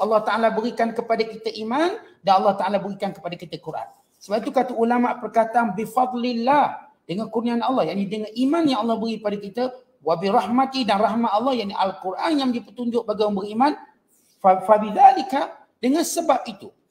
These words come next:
"Fabidzalika," dengan sebab itu, "falyafrahu." Tuan-tuan, kita gembira sebab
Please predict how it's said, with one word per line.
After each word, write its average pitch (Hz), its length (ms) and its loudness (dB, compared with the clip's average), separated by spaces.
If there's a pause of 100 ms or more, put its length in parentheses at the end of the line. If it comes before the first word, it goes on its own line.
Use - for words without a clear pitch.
(320)
"Fabidzalika," 262 720 2
dengan 254 240 0
sebab 247 320 0
itu, 196 240 -10
"falyafrahu." 190 640 -4 (1160)
Tuan-tuan, 185 320 -6
kita 208 240 -10
gembira 220 320 -2
sebab 196 240 -2